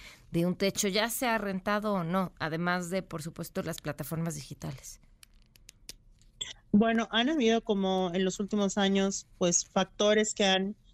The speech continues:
Speaker 2: sido determinantes. No es que sean el origen del problema, ni, ni, ni que sea como el problema principal, pero sí es un hecho que sobre todo a partir de la pandemia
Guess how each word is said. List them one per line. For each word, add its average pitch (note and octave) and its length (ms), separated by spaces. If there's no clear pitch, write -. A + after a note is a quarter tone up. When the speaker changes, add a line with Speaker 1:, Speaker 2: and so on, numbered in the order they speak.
Speaker 2:
sido G#3+ 320
determinantes. G3+ 760
No G#3 200
es A3 120
que - 80
sean G#3 180
el F#3+ 140
origen F#3+ 260
del F3 160
problema, G3 800
ni, F#3 220
ni, D#3+ 220
ni E3+ 140
que - 140
sea F3+ 300
como E3 420
el G#3 320
problema F#3+ 460
principal, G3+ 760
pero F#3+ 160
sí G3+ 160
es G3 100
un G#3 100
hecho G3 200
que F#3 100
sobre F3+ 220
todo F#3+ 180
a G3 100
partir F#3+ 360
de F#3+ 80
la F#3 160
pandemia F#3+ 560